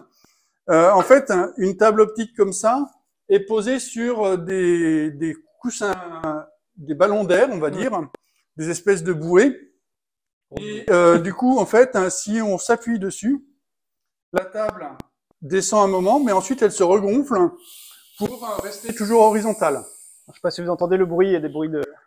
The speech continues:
Speaker 1: Donc en fait, il y a, il y a effectivement des systèmes de, de pistons qui font que, euh,
Speaker 2: Le reste.
Speaker 1: une table optique comme ça est isolée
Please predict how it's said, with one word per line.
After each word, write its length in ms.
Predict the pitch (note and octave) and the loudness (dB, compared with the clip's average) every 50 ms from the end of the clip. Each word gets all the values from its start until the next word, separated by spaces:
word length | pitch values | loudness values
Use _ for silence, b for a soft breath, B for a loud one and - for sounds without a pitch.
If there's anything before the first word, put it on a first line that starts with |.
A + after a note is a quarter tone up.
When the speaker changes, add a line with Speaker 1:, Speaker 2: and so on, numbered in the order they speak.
| - - | -16 0
Speaker 1:
Donc 200 | - E3+ F3+ F3+ | 2 2 2 4
en 100 | G3+ G3 | 2 4
fait, 240 | - A#3+ A#3+ A#3+ A#3+ | 6 6 4 4 4
il 40 | A3 | 4
y 20 | |
a, 140 | G3 F3 F3 | 6 6 6
il 80 | F3 E3+ | 6 4
y 40 | E3+ | 2
a 40 | |
effectivement 640 | E3+ E3 - G3 - - G3 G3+ G#3 A3+ A3 G3 F#3+ | 2 0 -2 -6 -6 -6 -2 0 2 2 2 2 0
des 180 | E3 D#3+ E3+ | -4 -6 -8
systèmes 420 | D3+ - - E3 - G#3+ G3+ G3+ F#3+ | -8 -8 -8 -2 2 2 2 2 2
de, 160 | D#3+ E3+ D#3+ | 2 2 2
de 160 | D#3+ C#3+ D#3 D3+ | 2 0 -4 -4
pistons 560 | - - F#3+ - - - G#3 B3 C#4+ - - - _ _ _ _ _ _ _ _ _ _ _ _ _ - | -4 -6 -6 -4 -2 0 0 0 0 -2 -8 -16 _ _ _ _ _ _ _ _ _ _ _ _ _ -12
qui 100 | G3 F3 | -12 -10
font 280 | - - A3+ A3+ B3 - | -2 0 0 0 0 -2
que, 140 | - - | -2 0
euh, 640 | A3 G#3 G#3 G#3 G#3 G#3 F#3 D#3+ D#3+ D#3 D3+ D3 C#3+ | 2 4 4 2 2 2 2 2 4 4 4 2 2
Speaker 2:
Le 60 | C#3+ | 2
reste. 240 | D3+ D3+ D#3 - _ _ _ | 0 -2 -4 -8 _ _ _
Speaker 1:
une 220 | G3 E3+ F#3 F3 | -4 -4 -4 0
table 460 | - G#3+ A#3 A3 G3 F3+ D#3 C#3 B2+ - _ _ - | 2 4 6 6 4 4 0 -2 -4 -8 _ _ -4
optique 440 | F3+ E3+ - - A3 A3 A3 - D#3+ D3 D3+ - _ _ _ | -4 -2 -2 -4 -4 -4 -2 -4 -4 -4 -4 -8 _ _ _
comme 140 | - E3 D#3+ | -6 -6 -6
ça 500 | - - G3+ G#3 B3+ C#4 C4+ - - _ _ _ _ _ _ _ _ _ _ _ | -4 0 2 2 2 0 -2 -6 -14 _ _ _ _ _ _ _ _ _ _ _
est 200 | G#3 F3 F3 - | 4 4 4 2
isolée 540 | B3 A#3 G#3+ A3+ G#3 G3 A3+ C4 B3 - _ | -2 -2 -2 0 0 0 0 -2 -6 -12 _